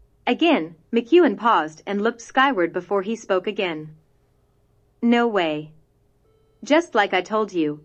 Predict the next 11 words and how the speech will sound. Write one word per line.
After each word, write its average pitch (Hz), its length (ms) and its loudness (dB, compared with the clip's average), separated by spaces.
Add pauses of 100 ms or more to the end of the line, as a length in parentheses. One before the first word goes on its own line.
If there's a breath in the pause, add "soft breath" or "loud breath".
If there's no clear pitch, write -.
I 220 120 2
am 233 160 4
not 311 200 6
getting 202 240 -2
involved 196 480 0
in 202 140 -2
no 220 120 0
kind 190 300 -4
of 196 100 -6
arms. 165 500 -4 (920)
Hell, 233 340 0